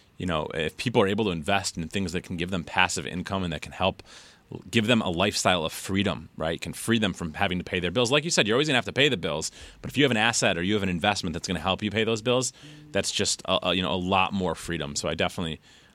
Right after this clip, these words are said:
I appreciate that. That definitely resonates. So I wanna say, I wanna just ask you also, I know you gave a lot of good advice so far, but if we could boil it down,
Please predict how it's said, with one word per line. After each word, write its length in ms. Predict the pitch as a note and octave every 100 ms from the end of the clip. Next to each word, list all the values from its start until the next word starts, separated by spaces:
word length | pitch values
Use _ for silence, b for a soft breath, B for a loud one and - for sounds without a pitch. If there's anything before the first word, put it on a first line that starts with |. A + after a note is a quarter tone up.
| -
I 40 |
appreciate 460 | - - D3 C#3+ B2+
that. 220 | A#2+ G#2+
That 160 | G2 F2
definitely 340 | G#2+ - G2+
resonates. 560 | E2+ F#2+ F#2 E2 - - B B
So 140 | - C#3
I 280 | - C#3+
wanna 280 | F#3 G3+ A3
say, 300 | - G3+ F3+
I 120 | C#3
wanna 220 | D3 F#3+ F3+
just 180 | D3+
ask 240 | D3 C#3+ -
you 100 | A2+
also, 380 | A#2 A#2 A2 F#2+
I 100 | A2+
know 100 | C3
you 120 | C3+
gave 220 | C3 B2
a 60 | A#2
lot 180 | A2
of 120 | A2+ G2+
good 140 | A#2
advice 320 | G2+ G#2+ G2
so 160 | - G2
far, 300 | - F2+ E2
but 180 | F#2+ - B B -
if 120 | A#2
we 100 | A3
could 180 | C#3 A#2
boil 320 | B2 B2+ B2
it 100 | -
down, 440 | F#2+ E2 D2+ D#2